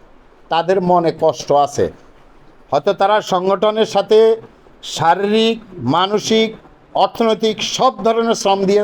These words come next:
ওরা কাজ করে। এরা কয়েকজন, বিশেষ করে এই যে সভাপতি সাহেব, উনি ওনার চাকরির সুবাদে উনি ঢাকা থাকে, কিন্তু থাকলেও সার্বক্ষণিক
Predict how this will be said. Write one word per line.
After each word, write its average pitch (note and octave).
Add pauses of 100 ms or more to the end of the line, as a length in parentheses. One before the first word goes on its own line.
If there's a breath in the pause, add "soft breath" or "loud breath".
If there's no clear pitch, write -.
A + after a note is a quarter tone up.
(100)
ওরা E3+
কাজ F3
করে। C3 (720)
এরা G#3
কয়েকজন, F#3 (920)
বিশেষ F3+
করে A#3 (520)
এই F3+
যে F#3+
সভাপতি F#3+
সাহেব, G#3 (180)
উনি F#3+
ওনার F3+
চাকরির F3
সুবাদে F#3+ (400 loud breath)
উনি F3+
ঢাকা E3+
থাকে, E3
কিন্তু E3
থাকলেও F#3+ (340 loud breath)
সার্বক্ষণিক G#3+